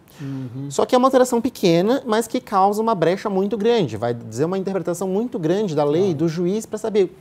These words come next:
Speaker 2: mas a herança digital vai atingir o pa-, a, a privacidade, vai resguardar?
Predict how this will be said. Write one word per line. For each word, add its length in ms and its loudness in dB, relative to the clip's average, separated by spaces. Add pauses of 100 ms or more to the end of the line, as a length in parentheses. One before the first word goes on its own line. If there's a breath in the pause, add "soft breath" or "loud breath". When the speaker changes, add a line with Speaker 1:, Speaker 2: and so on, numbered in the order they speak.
(140)
Speaker 2:
mas 300 -10 (180)
a 80 0
herança 240 0
digital 400 -2
vai 280 -4
atingir 360 -4
o 40 -4
pa-, 180 0
a, 260 0
a 60 -8
privacidade, 680 0
vai 160 0
resguardar? 560 0